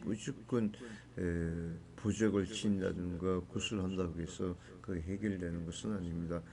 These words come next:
지금 본인은 살 수 있습니다. 걱정하지 마시고, 어, 시간 되시면은 일 대 일로 다시 한 번 더 질문을 주시면은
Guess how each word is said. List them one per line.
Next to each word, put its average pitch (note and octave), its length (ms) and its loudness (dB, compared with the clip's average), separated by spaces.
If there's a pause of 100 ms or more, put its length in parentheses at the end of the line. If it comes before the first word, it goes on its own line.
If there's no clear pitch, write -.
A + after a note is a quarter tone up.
(240)
지금 G#2+ 300 4
본인은 G#2 500 6
살 A2+ 300 -2
수 G#2 160 -4
있습니다. F#2 600 0 (180)
걱정하지 G2 420 2
마시고, F2 600 2 (520)
어, E2+ 160 2
시간 G#2 360 2
되시면은 F#2 680 2
일 G2+ 200 4
대 G2+ 100 4
일로 F#2 280 4 (240)
다시 F#2 280 0
한 F2 140 2
번 E2+ 160 2
더 F#2+ 200 4 (200)
질문을 F2+ 500 0
주시면은 F2+ 680 0